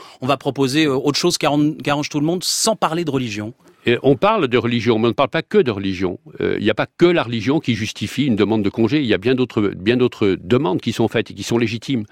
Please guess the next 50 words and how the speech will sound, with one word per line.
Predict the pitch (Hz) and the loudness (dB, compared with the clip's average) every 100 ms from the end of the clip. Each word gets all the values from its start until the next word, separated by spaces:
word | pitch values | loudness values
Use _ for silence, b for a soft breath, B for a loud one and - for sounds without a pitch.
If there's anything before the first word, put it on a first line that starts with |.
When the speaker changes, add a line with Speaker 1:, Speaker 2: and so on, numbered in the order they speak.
| B B | B B
Speaker 2:
Simplement, | B 139 127 139 165 | B -4 0 0 4
ne | 131 | 4
pas | 131 151 | 4 0
faire | 139 135 107 | 0 -2 2
une | 117 | 4
obsession | 165 - 147 - 123 | 4 4 -4 -2 -2
du | 104 | -2
fait | - | -2
religieux | 101 101 92 139 | -2 -2 -2 0
et | 131 | 2
ne | 110 | 0
pas | 120 | 0
traiter | 113 - - - 143 - | -4 -4 -6 -2 -4 -2
à | 117 | -4
part | - 139 | -2 -2
le | 123 | -2
fait | - | -4
religieux, | 98 95 87 123 | -6 -6 -4 -2
le | 120 | -2
traiter | - 104 135 | -2 -2 -2
comme | - 104 | -2 0
une | 131 151 | 2 2
des | 107 | -2
formes | - 110 120 117 B B | -2 -4 -4 -12 B B
de | 104 | -2
liberté, | 104 104 98 - 131 | -2 -2 -2 0 0
la | 107 | 0
liberté | 92 95 82 | -2 -4 -4
de | 101 | -4
conscience, | 98 92 110 110 - | -4 -4 -4 -6 -4
la | |
liberté | 95 90 - | -4 -4 -4
de | 98 | -4
religion. | 90 85 82 101 _ B B | -4 -6 -10 -12 _ B B
Speaker 1:
Le | 127 | 2
burkini, | 123 131 - 123 | 2 0 0 -2
fallait-il | 151 151 117 147 | 0 -4 -4 -4
l'interdire, | 143 120 104 98 | -4 -6 -6 -6
comme | 117 110 | -6 -6
l'ont | 101 | -4
souhaité | 95 104 - | -6 -6 -6
plusieurs | 113 107 104 | -6 -4 -6
dizaines | 95 110 131 127 | -6 -2 0 0
de | 113 | 2
maires | 127 160 | 2 0
cet | - 131 | -2 -2
été | 131 202 | -2 -2
sur | - | -4
les | 123 87 | -4 -4
plages ? | 87 87 92 | -4 -4 -6